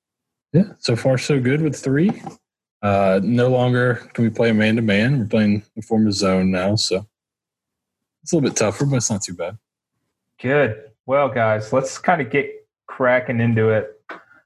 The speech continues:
Speaker 2: Uh, lots to kinda go over. Let's start on a happy note.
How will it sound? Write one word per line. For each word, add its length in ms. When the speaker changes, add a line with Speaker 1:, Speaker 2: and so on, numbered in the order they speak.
Speaker 2:
Uh, 160
lots 460
to 240
kinda 240
go 400
over. 580
Let's 240
start 280
on 160
a 60
happy 420
note. 360